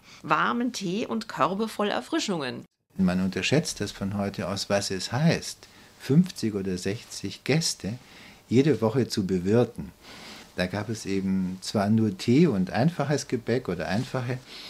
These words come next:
Speaker 2: Sachen zu essen, aber gleichwohl ist das natürlich ein Aufwand. Man braucht den Raum, man braucht das Haus,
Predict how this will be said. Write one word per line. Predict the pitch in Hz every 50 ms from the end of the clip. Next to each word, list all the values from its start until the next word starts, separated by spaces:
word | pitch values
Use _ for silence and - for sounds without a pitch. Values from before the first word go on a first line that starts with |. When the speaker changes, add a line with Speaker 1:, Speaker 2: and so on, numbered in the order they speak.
| - - - - - - -
Speaker 2:
Sachen | - 113 101 90 131 117
zu | - 113
essen, | 107 113 113 - 117
aber | 110 104 104 101
gleichwohl | 95 - 90 90 95 - - - 104 107 120
ist | 123 113 - -
das | 104 - -
natürlich | 113 104 - - 101 98 104 - 117
ein | 107 98
Aufwand. | - 123 151 165 - 98 80 80 82
Man | 85 82 82
braucht | - - 85 85 - -
den | - 92 82
Raum, | 73 67 - 71 73 71 80 98 123 160 196 208 - - - - - - - - - - - - -
man | - 98 95 92
braucht | 92 85 85 - - -
das | 95 87 - - -
Haus, | - 76 71 69 78 110 151 180 - - -